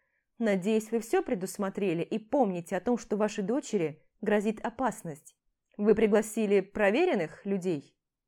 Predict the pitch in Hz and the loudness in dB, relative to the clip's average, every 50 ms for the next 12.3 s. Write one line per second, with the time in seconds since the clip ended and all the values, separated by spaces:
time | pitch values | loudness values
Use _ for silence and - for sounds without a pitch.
0 | _ _ _ _ _ _ _ _ _ _ - 208 202 240 247 - 202 190 - 170 | _ _ _ _ _ _ _ _ _ _ -6 -2 -2 -2 -2 -2 -6 -6 -6 -8
1 | 165 - 185 175 185 - - 262 277 285 277 277 254 - 247 254 233 226 233 214 | -8 -6 -6 -6 -6 -6 -4 -4 -4 -4 -4 -6 -6 -6 -6 -8 -6 -4 -4 -4
2 | 180 160 151 151 156 165 165 160 156 139 131 - _ _ _ - 208 214 208 214 | -4 -6 -6 -6 -6 -6 -6 -8 -8 -10 -12 -16 _ _ _ -4 -2 -2 -2 -2
3 | 202 196 - 214 214 208 208 - - 214 190 180 170 160 160 156 165 170 - - | -4 -8 -6 -4 -4 -4 -4 -2 0 0 0 0 0 -2 -2 -2 -4 -8 -6 -6
4 | 269 294 294 285 - - - - - - - 285 269 220 226 277 269 - - 240 | -4 -4 -4 -6 -10 -18 -20 -20 -16 -8 -6 -4 -2 -2 -2 -4 -6 -4 -2 -2
5 | 202 170 - - - - 269 294 240 185 143 139 - _ - - - - 233 240 | -2 -2 -6 -8 -4 -2 -2 0 0 -2 -4 -8 -14 _ -18 -16 -8 -4 -2 -2
6 | 269 262 254 - - 196 190 - 202 - - - 214 226 214 190 165 131 - - | 0 -2 -2 -2 -4 -4 -4 -4 -8 -10 -10 -8 -8 -8 -6 -6 -8 -10 -12 -16
7 | _ _ _ _ _ _ _ _ _ _ - 247 190 170 151 - - _ _ - | _ _ _ _ _ _ _ _ _ _ -4 -2 -2 -4 -8 -12 -18 _ _ -2
8 | 226 240 240 220 180 - - - - - _ _ _ _ _ _ _ - 214 214 | 0 2 2 2 0 -2 -8 -16 -20 -20 _ _ _ _ _ _ _ -4 -2 -2
9 | 202 214 - 285 311 294 - 294 277 294 294 285 269 - - 285 262 233 202 160 | -2 -2 -2 -2 -2 -2 -2 -2 0 0 0 0 -2 -2 -2 -2 -2 0 -2 -4
10 | 139 - _ _ _ _ _ _ _ - - - 196 180 - - 269 311 311 - | -8 -10 _ _ _ _ _ _ _ -20 -14 -12 -12 -10 -6 -6 -4 -4 -4 -4
11 | - 220 214 - - 190 - - - 196 180 190 196 - 262 254 277 311 311 214 | -6 -8 -8 -8 -8 -10 -10 -10 -10 -8 -8 -8 -6 -4 -2 0 2 2 0 0
12 | 165 151 143 131 - | -2 -4 -8 -12 -16